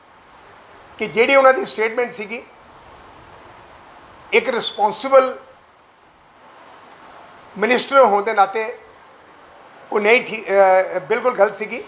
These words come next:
ਕਿਉਂਕਿ ਜਦੋਂ ਤੁਸੀਂ oath ਲੈਂਦੇ ਹੋ, ਇਹ ਕਹਿੰਦੇ ਹੋ ਕਿ ਮੈਂ ਕੋਈ ਕੰਮ ਇੱਦਾਂ ਦਾ ਨਹੀਂ ਕਰਾਂਗਾ ਜਿਹੜਾ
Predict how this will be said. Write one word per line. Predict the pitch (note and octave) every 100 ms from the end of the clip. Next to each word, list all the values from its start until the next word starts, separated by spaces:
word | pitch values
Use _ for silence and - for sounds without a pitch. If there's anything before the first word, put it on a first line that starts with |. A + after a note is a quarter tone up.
| - - - -
ਕਿਉਂਕਿ | - A#3+ B3
ਜਦੋਂ | G3+ A3+ C4+
ਤੁਸੀਂ | B3 A#3 A#3
oath | G#3+ A#3
ਲੈਂਦੇ | A3+ G3+ A3+
ਹੋ, |
ਇਹ | A#3
ਕਹਿੰਦੇ | A3+ A3+ B3
ਹੋ | A3
ਕਿ | G3+
ਮੈਂ | G3+ G3+ G#3+ G#3 - - - -
ਕੋਈ | A3+ C#4+
ਕੰਮ | D#4 - A3+ G#3+
ਇੱਦਾਂ | F3 A3
ਦਾ | A3
ਨਹੀਂ | A3
ਕਰਾਂਗਾ | G3+ G3 G#3+ G#3
ਜਿਹੜਾ | F#3+ G3 G3+